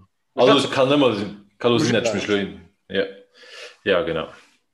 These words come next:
Speaker 2: Äh, was schon, äh, eine kleine
Speaker 1: Ja.
Speaker 2: Nachfrage zum, äh, zum Nichalin. Effektiv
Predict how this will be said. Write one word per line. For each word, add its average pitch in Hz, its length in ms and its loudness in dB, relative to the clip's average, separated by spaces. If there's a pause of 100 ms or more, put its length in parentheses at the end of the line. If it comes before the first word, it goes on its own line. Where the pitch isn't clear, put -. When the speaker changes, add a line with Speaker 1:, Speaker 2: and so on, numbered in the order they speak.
(760)
Speaker 2:
Äh, 160 460 4
was 185 180 4
schon, 214 140 2
äh, - 40 -2
eine 190 300 2
kleine 196 240 -4
Speaker 1:
Ja. - 60 -2
Speaker 2:
Nachfrage 175 360 -4
zum, 175 320 -10
äh, 160 160 -2
zum 165 160 -14
Nichalin. 180 540 -8
Effektiv 196 760 -8